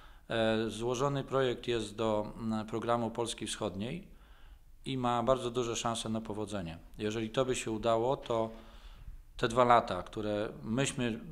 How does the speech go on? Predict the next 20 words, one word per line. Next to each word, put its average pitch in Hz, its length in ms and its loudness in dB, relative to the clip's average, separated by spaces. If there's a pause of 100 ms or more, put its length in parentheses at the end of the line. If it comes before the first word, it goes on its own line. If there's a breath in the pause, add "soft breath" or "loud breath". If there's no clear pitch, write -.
(120)
poświęcili 123 540 -2
na 101 120 0
to, 107 120 -6
żeby 98 220 -6
pomóc 127 300 0
tym 110 120 -8
przedsiębiorcom 104 680 -4
przygotować 117 580 -2
dokumentację, 113 760 -2
przygotować 107 560 -6
się 107 100 -10
do 104 100 -6
tego 101 260 -6
wniosku, 104 480 -4 (500 loud breath)
byłyby 120 320 2
dla 120 140 2
nas 113 240 -2
naprawdę 110 420 0
takim 104 400 -6
czasem 101 600 -2